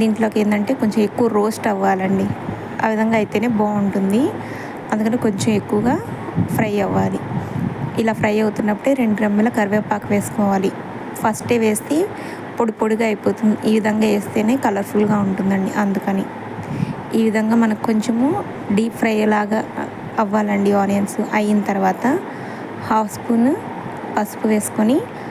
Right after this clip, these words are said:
అలాగే హాఫ్ స్పూన్ సాల్ట్ వేసుకోవాలి. ఇడ్లీలో already సాల్ట్ ఉంటుంది కాబట్టి ఎక్కువ అవసరం ఉండదు, ఆనియన్స్కి సరిపడే సాల్ట్ అయితే సరిపోతుందండి. ఈ విధంగా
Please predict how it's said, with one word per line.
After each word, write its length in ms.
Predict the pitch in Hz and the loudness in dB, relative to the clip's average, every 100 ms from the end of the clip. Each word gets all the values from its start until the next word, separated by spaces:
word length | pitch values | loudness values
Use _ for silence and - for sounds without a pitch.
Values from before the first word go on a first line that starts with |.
| - - 226 | -12 -6 0
అలాగే 300 | 220 214 285 403 | 2 2 0 2
హాఫ్ 200 | 240 254 - | 0 0 -2
స్పూన్ 260 | - 262 392 - - | 0 2 2 -2 0
సాల్ట్ 280 | 208 190 190 | 2 2 -2
వేసుకోవాలి. 500 | 190 - 202 190 - - - - - - - - | -2 -2 0 0 0 -6 -10 -10 -10 -8 -6 0
ఇడ్లీలో 400 | 208 180 233 247 294 - | 0 2 2 2 0 0
already 360 | 208 214 226 240 254 | 0 2 2 2 2
సాల్ట్ 320 | 220 208 208 214 | 0 0 0 0
ఉంటుంది 340 | 202 214 202 202 | 0 2 0 2
కాబట్టి 400 | 196 196 190 277 330 - - - - - - - - 220 | 0 0 0 0 0 -4 -12 -4 -4 -4 -4 -4 -2 -2
ఎక్కువ 180 | - 233 | 2 0
అవసరం 300 | 202 - - 202 | 0 -4 -2 0
ఉండదు, 260 | 202 202 285 - - - - - - - 233 | 2 0 -2 -2 -10 -12 -12 -12 -6 -2 0
ఆనియన్స్కి 400 | 233 240 233 233 | 2 2 2 0
సరిపడే 360 | 226 208 214 214 | 0 0 -2 2
సాల్ట్ 260 | 214 202 208 | 0 2 0
అయితే 140 | 185 277 | 0 0
సరిపోతుందండి. 760 | 233 190 - 240 - 190 190 202 - - - - - - - - - - 233 | 0 -2 -4 -6 -2 -2 0 -2 -6 -10 -12 -12 -12 -12 -12 -12 -12 -2 2
ఈ 20 | 233 | 2
విధంగా 320 | 214 214 | 2 2